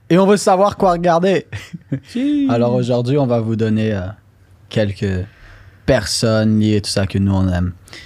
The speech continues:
Speaker 1: Est-ce que tu veux commencer, euh, par, euh, ton top deux, Victor ?
Speaker 2: Wow, c'est, <laughs> ça, c'est une grosse question. J'avoue que, euh, dans le développement personnel, je pense qu'il y a plusieurs, euh, sphères dans,
Speaker 1: Mhm.
Speaker 2: qu'on, qu'on doit toucher. Euh,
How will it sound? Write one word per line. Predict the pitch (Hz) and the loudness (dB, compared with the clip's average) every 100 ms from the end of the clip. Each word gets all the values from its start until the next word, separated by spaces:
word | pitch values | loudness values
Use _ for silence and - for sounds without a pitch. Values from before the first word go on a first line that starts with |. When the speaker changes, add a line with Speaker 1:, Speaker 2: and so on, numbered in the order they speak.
| - - | -14 -10
Speaker 1:
Est-ce | - | -6
que | 104 | -4
tu | - | 0
veux | 110 104 101 - - - - | 2 2 -2 -10 -20 -10 -2
commencer, | 117 110 104 - 117 | 0 0 0 0 2
euh, | 107 101 - - - - | 0 -2 -6 -20 -20 -4
par, | 113 101 101 | -2 0 -2
euh, | 95 92 101 - - | -2 -4 -6 -12 -6
ton | 113 104 | -4 -2
top | - 120 - - | 0 -2 -2 -4
deux, | 104 120 | -2 0
Victor ? | 120 117 - 120 117 - - - - - - | 0 -2 0 0 0 -8 -20 -20 -20 -16 -4
Speaker 2:
Wow, | 117 139 131 113 | 0 2 2 0
c'est, | - 123 110 | -2 -2 2
<laughs> | 143 165 113 | 2 2 0
ça, | - 120 | -2 -6
c'est | 113 | -2
une | 107 107 | -2 0
grosse | 117 117 | -2 -2
question. | 110 - 127 117 | -4 -2 0 2
J'avoue | 107 120 | 0 0
que, | 117 110 98 - - - - 98 | 0 0 0 -2 -14 -20 -8 -2
euh, | 98 95 92 95 92 92 90 - | 0 2 2 2 2 2 0 -2
dans | 101 110 | 0 2
le | |
développement | 123 131 127 143 | 4 2 2 2
personnel, | 151 127 127 147 160 | 0 0 0 0 0
je | |
pense | 185 175 | 0 0
qu'il | 120 | -2
y | |
a | |
plusieurs, | - - 131 127 139 131 - | -2 -2 0 2 2 0 -2
euh, | 107 101 98 95 92 | -2 0 0 0 -2
sphères | - - 113 113 | -6 -2 0 0
dans, | 107 98 95 | 0 -2 0
Speaker 1:
Mhm. | 113 90 110 110 - - | 0 0 0 -2 -8 -4
Speaker 2:
qu'on, | 107 95 | -2 0
qu'on | - 98 | -2 -2
doit | 101 104 | 0 -2
toucher. | 104 - 123 143 - - - - | -4 -2 -2 -2 -8 -20 -20 -4
Euh, | 107 104 104 104 | 0 2 2 2